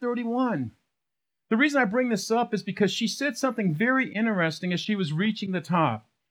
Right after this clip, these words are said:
She said one day, she said, "Here I am in a room all by myself with nobody to celebrate this amazing accomplishment." And then it dawned on me, she said, that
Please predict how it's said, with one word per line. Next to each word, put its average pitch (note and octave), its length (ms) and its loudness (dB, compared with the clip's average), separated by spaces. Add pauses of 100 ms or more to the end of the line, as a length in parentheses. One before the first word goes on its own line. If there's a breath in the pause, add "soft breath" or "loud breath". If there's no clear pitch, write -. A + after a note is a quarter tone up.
(460)
She G3+ 120 0
said B3 320 4
one A3 160 0
day, G#3 140 2
she G3 160 -2
said, F#3+ 220 0
"Here C4+ 220 2
I C#4 100 4
am A#3+ 260 0
in A3+ 80 2
a G3+ 80 2
room G3 420 2
all G3 220 0
by G#3+ 100 2
myself E3 800 0 (680)
with E3+ 200 -2
nobody D#3 880 2 (140)
to E3 100 -2
celebrate C3+ 800 0 (360)
this D#3 160 -4
amazing D3+ 720 -2 (340)
accomplishment." C3 840 -4 (800 soft breath)
And F3 160 4
then A#3 140 6
it A3 160 2
dawned A#3 380 4
on G3 120 2
me, F3 80 0
she E3+ 140 -4
said, F3+ 340 0
that D#3+ 180 0